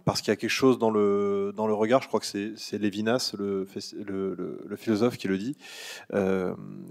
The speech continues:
qui nous empêche de tuer. Euh, dans le, dans l'humanité d'un regard, c'est peut-être ça qui nous empêche de tuer l'autre.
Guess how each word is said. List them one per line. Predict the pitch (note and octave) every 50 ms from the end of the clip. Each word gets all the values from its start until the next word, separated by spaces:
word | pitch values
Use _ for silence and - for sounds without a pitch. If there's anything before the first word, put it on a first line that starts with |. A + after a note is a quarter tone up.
| F2 - -
qui | - - A2 G#2+
nous | G#2+ G2+ G2 A2
empêche | G#2+ - - A#2+ A2+ -
de | - G#2+
tuer. | G2+ - - G#2+ G#2 G2 - - _ _ _ _ _ _ _ _ _ _ _ - - - - - _ - -
Euh, | G2+ G2 F#2 F2+ F2+ F2+
dans | F2 F#2 F#2 F#2
le, | F#2 F#2 F2+ F2 - - - C#2+ C2 B1+
dans | A2 G#2+ G2+ G2+
l'humanité | A2 A2+ A#2 A#2+ B2 A#2 - B2+ A#2+
d'un | A2
regard, | G#2 G#2 G#2+ G2+ A2 A2 B2 B2
c'est | - - G#2
peut-être | - A2 - A2 -
ça | - B2 A#2+
qui | - A#2
nous | A2 G2+ G2
empêche | G2 - G#2+ G#2 G2
de | G2+ F#2+
tuer | - - G#2+ G2+ F#2+
l'autre. | F#2+ F#2 - - -